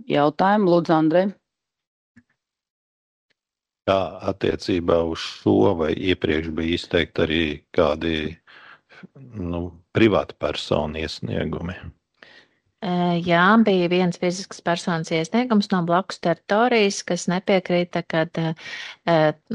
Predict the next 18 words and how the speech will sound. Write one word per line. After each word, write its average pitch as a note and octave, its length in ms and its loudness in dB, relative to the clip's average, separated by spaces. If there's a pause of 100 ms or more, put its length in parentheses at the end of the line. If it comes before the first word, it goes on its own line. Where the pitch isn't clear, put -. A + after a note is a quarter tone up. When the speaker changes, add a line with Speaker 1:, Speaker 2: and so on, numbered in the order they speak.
(160)
Speaker 3:
piekļuve F3+ 480 4
šim D#3+ 180 -2
īpašumam F3 600 0
tiek, D#3+ 340 -2
ē, D#3+ 140 2 (560)
daļēji G3 640 2
paredzēta E3+ 640 -2
pa E3 160 2
viņa F3 260 2 (140)
īpašumu. A3+ 640 -4 (720)
Ē, E3+ 120 4 (360)
tāpēc F3 460 4
ir, D#3 100 2
ē, D#3 560 0 (1040)
jauns E3+ 400 6
risinājums G#3+ 640 -2
piekļuves F3 480 -6
nodrošināšanai. F3+ 840 -10